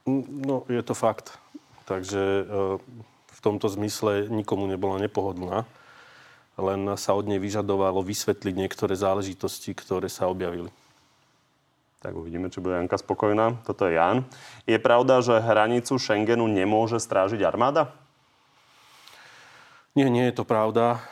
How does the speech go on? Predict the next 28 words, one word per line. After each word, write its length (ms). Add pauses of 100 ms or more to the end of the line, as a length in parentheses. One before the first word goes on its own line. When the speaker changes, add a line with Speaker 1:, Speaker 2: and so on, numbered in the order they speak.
Speaker 1:
Sú 240
Speaker 2:
Robert 160
Kaliňák 380
to 100
tu 80
tvrdil 320
pred 160
dvoma 240
týždňami. 640
Speaker 1:
Nie, 160
nie, 140
nie 240
je 100
to 60
pravda. 640
Sú 400
určité 320
okolnosti, 880
a 240
za 160
ktorých 380
samozrejme 500
môže 480
aj, 400
e, 120
ozbrojené 560
sily, 360
e, 40